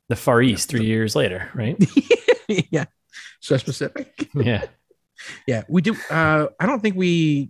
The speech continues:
Speaker 2: talked about it earlier. We, like, might have glossed over it, but there was a, uh, there was a point where Ghislaine is trying to convince Jacob that, like, they don't need to do this, and he's like, Jacob's like, "Well, what would we do instead?"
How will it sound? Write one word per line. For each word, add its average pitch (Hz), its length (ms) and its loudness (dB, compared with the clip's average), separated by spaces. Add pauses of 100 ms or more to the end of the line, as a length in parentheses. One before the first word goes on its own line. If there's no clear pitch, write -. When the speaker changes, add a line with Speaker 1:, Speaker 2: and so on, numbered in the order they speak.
(140)
Speaker 2:
talked 143 260 -2
about 117 280 0
it 110 140 -2
earlier. 117 500 -2
We, 113 220 -2
like, 110 160 -4
might 123 140 0
have 120 80 -2
glossed 110 380 -6
over 110 220 -4
it, 117 120 -4
but 113 140 -10
there 120 100 -4
was 120 180 -4
a, 113 300 -4 (840)
uh, 104 380 -12 (140)
there 131 80 -4
was 143 120 0
a 143 40 -2
point 165 340 0
where 123 400 0 (300)
Ghislaine 127 420 0
is 117 160 -2
trying 120 220 0
to 113 60 -2
convince 113 460 -4
Jacob 110 480 -4
that, 104 160 -6
like, 104 140 -10
they 107 100 -4
don't 107 160 -4
need 104 160 -4
to 104 40 -6
do 107 200 -2
this, 101 260 -6
and 104 80 -6
he's 101 160 -6
like, 101 200 -6 (600)
Jacob's 131 260 2
like, 120 80 -2
"Well, 123 120 0
what 147 180 4
would 135 120 0
we 123 120 2
do 113 140 0
instead?" 98 460 -8